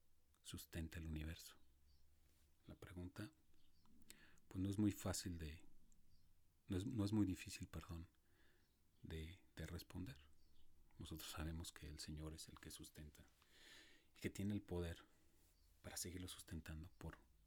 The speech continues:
millones de años. Aún en este centro de investigación y de experimentación, hermanos, ha llegado a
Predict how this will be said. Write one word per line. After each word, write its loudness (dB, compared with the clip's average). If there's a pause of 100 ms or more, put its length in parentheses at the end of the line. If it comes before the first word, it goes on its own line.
(100)
millones 2
de -4
años. -8 (1900)
Aún 6
en 6
este 0
centro 0
de 2
investigación 0 (440)
y 0
de 0
experimentación, -2
hermanos, -6 (1600)
ha 0
llegado 4
a -2